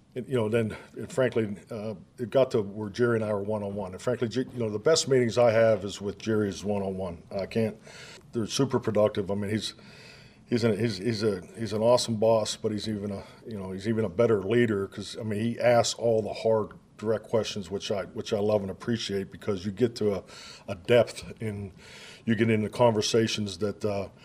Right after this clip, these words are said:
that go in, in different directions, but there's always, there's always so much that comes out of it. Um, so, and I'm just trying to go back through the conversation to answer your question. So, um,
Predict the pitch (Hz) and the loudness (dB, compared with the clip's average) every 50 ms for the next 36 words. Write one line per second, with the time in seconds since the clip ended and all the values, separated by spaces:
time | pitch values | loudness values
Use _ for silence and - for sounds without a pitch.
0 | - - - - - - - 107 104 - 113 113 113 107 95 - - 110 110 104 | -20 -20 -20 -20 -6 -2 0 0 4 6 6 6 6 4 2 -2 -6 -6 -6 -2
1 | 92 113 110 - 110 101 - 98 104 110 117 110 - 104 98 90 - 101 87 - | 0 0 0 0 -2 -6 -4 0 0 2 2 2 -2 -6 -8 -8 -10 -10 -10 -8
2 | 104 90 117 113 113 113 107 92 - - - - - - 107 92 107 113 117 107 | -4 0 2 2 2 2 0 -2 -6 -8 -10 -10 -12 -12 -6 0 4 4 4 4
3 | 98 - - - 113 113 113 107 - - 95 - - 104 92 98 98 98 101 98 | 4 2 0 2 2 2 2 0 -2 -4 -8 -8 -8 -8 -6 -6 -6 -6 -6 -6
4 | 87 80 82 - - - - - 107 101 98 101 98 92 - - - 117 110 104 | -8 -10 -12 -16 -18 -18 -16 -12 -10 -10 -10 -10 -10 -8 -8 -4 0 0 2 2
5 | 104 98 - - - - - - - _ - - 107 104 101 101 101 95 - - | 0 -4 -6 -12 -20 -20 -20 -20 -18 _ -12 -8 -6 -4 -4 -4 -4 -6 -4 -4
6 | - 110 98 95 92 95 85 85 107 98 - - - 110 95 95 - - 107 101 | -2 -2 -2 -4 -6 -6 -4 -2 -2 -2 -4 -6 -8 -8 -8 -6 -6 -6 -6 -6
7 | 95 92 - - 110 104 101 - 107 98 95 92 - - - - - - - - | -6 -8 -4 -2 -2 -2 -2 -4 -6 -8 -8 -10 -12 -16 -20 -20 -20 -20 -20 -20
8 | - - - - - - - 113 113 110 - - 98 92 87 - - - 117 107 | -20 -20 -20 -20 -20 -8 -4 -2 -2 -2 -2 -4 -8 -8 -10 -8 -4 -2 -2 0
9 | 98 - - 87 85 - - 113 107 104 104 98 107 113 110 107 104 101 | -2 -4 -8 -10 -8 -6 -4 -2 -2 0 0 0 0 0 0 0 -2 -4